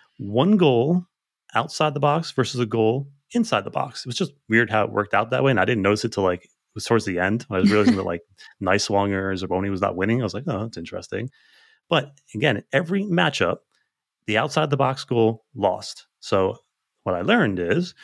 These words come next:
Speaker 1: Gotham fans don't rate bangers.
Speaker 2: <laughs>
Speaker 1: And Gotham fans like their goals scored in the box. They're not impressed by Neiswanger, Bernina,
Speaker 2: <laughs>
Speaker 1: Zerboni, Long. I mean, I mean, what say you, Ruby? How do you like your goals served?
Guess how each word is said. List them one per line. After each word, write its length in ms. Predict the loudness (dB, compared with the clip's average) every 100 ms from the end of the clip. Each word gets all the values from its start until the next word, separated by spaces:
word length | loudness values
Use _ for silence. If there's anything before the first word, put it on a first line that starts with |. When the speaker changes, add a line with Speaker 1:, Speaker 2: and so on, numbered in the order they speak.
| -20 _ -2
Speaker 1:
Gotham 300 | 0 0 -2
fans 320 | 0 0 0
don't 140 | 0
rate 160 | 0 0
bangers. 520 | 0 -2 -4 -8 -14 -18 -20 _ 0
Speaker 2:
<laughs> 60 | 0 0 -2 0 0 0 -10 -20 _ _ _ _ _ -8
Speaker 1:
And 160 | -6 0
Gotham 280 | 0 2 2
fans 280 | 2 2
like 140 | 0 0
their 100 | 2
goals 320 | 4 4 0
scored 360 | 0 0 0 0
in 140 | 0 2
the 80 |
box. 380 | 2 0 -2 -6
They're 120 | -2
not 180 | 0 0
impressed 400 | 0 0 0 0
by 280 | 0 0 0
Neiswanger, 840 | -2 -2 -2 0 2 4 2 0 -4
Bernina, 640 | 0 4 4 4 2 2
Speaker 2:
<laughs> 20 | -2
Speaker 1:
Zerboni, 640 | 2 2 4 4 2 0 _
Long. 560 | 0 2 4 2 -2 -8 _ -20 -14
I 60 | -10
mean, 120 | -8 -4
I 60 |
mean, 180 | -2 -2
what 120 | -2 0
say 120 | 2
you, 180 | 4 2
Ruby? 260 | 0 -2
How 140 | -2 0
do 80 | 2
you 80 |
like 380 | 2 2 0 -6 0
your 120 | 2
goals 320 | 4 2 0
served? 420 | -2 -4 -4 -12